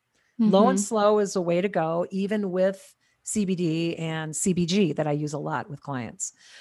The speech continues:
Speaker 1: Um, so I work with people, and when we're talking about that C B D is not, or I'm sorry, that cannabis isn't just the silver bullet. These are the kind of things that I'm working with, with clients as well. I mean, I set up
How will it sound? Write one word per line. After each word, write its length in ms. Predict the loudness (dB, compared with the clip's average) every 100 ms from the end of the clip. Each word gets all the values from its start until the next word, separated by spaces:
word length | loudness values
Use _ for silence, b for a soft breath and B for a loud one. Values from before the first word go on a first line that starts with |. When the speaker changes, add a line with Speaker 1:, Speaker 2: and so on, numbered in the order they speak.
| B B B
Speaker 1:
Um, 640 | 2 4 4 2 0 -2 -8 b b b
so 580 | 6 10 10 8 0 _ _ _ _ _ -4
I 560 | 0 2 4 2 0 -6 -8 _ _ -14
work 560 | -8 -2 2 2 2
with 260 | -2 -2 0
people, 340 | -2 2 2
and 100 | 2
when 100 | 0
we're 100 | -2
talking 420 | -2 2 2 4 4
about 260 | 6 6
that 180 | 4 0
C 180 | -2 -2
B 120 | 0
D 180 | 2 0
is 160 | 0
not, 240 | -2 -4 0
or 240 | 0 -2
I'm 140 | -6 -6
sorry, 280 | -6 -4 -4
that 120 | -6
cannabis 440 | -2 -2 0 -2
isn't 180 | -4 -6
just 180 | -6 -8
the 60 | -8
silver 320 | -4 -2 0
bullet. 440 | 4 6 4 2 b b b b b _
These 360 | -6 2 2 4
are 40 |
the 80 | -2
kind 220 | -2 -2
of 80 | 0
things 240 | 0 0
that 100 | 0
I'm 120 | -2 2
working 360 | 0 2 -2
with, 280 | 0 -2 -4
with 160 | -8 -4
clients 580 | -2 0 0 -4 -10
as 260 | -10 -8 -4
well. 360 | -2 -2 -4 -12 -6
I 100 | -4
mean, 220 | -4 -4
I 120 | -6
set 320 | -6 0 0
up 260 | 0 -4 -8